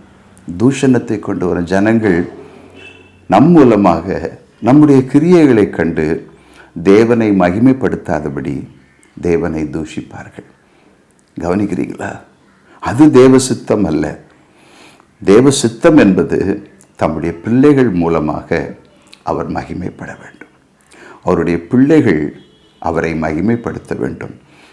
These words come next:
இந்த உலகம் சபையை பார்த்து தேவனை மகிமைப்படுத்த வேண்டும்,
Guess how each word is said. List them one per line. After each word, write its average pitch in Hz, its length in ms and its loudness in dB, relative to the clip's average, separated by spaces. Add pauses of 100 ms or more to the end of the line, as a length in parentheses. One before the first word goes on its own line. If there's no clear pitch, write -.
(100)
இந்த 90 260 -2
உலகம் 92 680 0 (200)
சபையை 120 580 4
பார்த்து 107 840 -2 (520)
தேவனை 98 400 4
மகிமைப்படுத்த 90 880 -2
வேண்டும், 73 340 -8